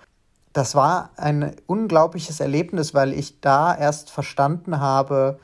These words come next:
was das überhaupt für ihn bedeutet und was das bedeutet, ähm, Weihnachtsmann zu sein. Der macht ganz viel so freies Theater, ähm, und so, äh, Theater, was sich sehr stark mit sozialen Unterschieden beschäftigt.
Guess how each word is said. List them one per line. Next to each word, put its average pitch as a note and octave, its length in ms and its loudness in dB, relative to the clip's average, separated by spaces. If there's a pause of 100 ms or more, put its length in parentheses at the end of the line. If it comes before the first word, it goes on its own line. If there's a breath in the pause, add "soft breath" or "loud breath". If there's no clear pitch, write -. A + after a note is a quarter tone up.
(420 soft breath)
was C3 180 0
das D#3 180 -8
überhaupt C#3 400 -2
für - 160 -6
ihn F3 260 -4
bedeutet F#3+ 720 0
und D3+ 320 -4
was C#3 200 2
das D#3 140 -6
bedeutet, D3+ 800 -2
ähm, C3 460 -4 (640 soft breath)
Weihnachtsmann C#3+ 680 -2
zu - 180 -14
sein. A#2+ 460 -10 (220)
Der B2+ 260 4
macht C3 240 -8
ganz D#3 260 -2
viel D#3+ 400 -4
so C#3 140 -4
freies D#3 420 0
Theater, F3 760 -2
ähm, C#3+ 640 -4
und C3+ 220 -6
so, B2 500 -6
äh, B2 340 -2 (120)
Theater, C3+ 380 -2
was C3 160 -4
sich C3 100 -12
sehr C3 200 -4
stark C#3 260 -2
mit C3+ 100 -6
sozialen B2+ 420 -4
Unterschieden F3 460 -6
beschäftigt. E3 640 -8